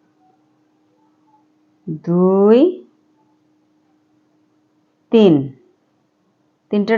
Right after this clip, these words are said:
ডাবল ক্রোশে করে যেহেতু জয়েন্ট দেব তখন আমি তিনটা চেন নিব। সব শেষের জয়েন্টের জন্য আমি তিনটা চেন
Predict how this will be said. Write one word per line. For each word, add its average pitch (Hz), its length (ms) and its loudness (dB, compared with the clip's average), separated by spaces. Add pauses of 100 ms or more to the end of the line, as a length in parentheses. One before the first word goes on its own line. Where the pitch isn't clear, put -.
ডাবল 202 280 0
ক্রোশে 220 260 2 (140)
করে 226 200 6 (560)
যেহেতু 196 300 0 (140)
জয়েন্ট 208 300 2
দেব 220 100 2 (160)
তখন 214 260 0
আমি 226 120 2 (160)
তিনটা 226 300 2 (100)
চেন 180 220 2
নিব। 147 120 -2 (680)
সব 233 200 0 (140)
শেষের 247 320 2 (100)
জয়েন্টের 220 520 2
জন্য 233 180 4 (680)
আমি 196 160 0 (140)
তিনটা 240 320 2 (460)
চেন 226 180 4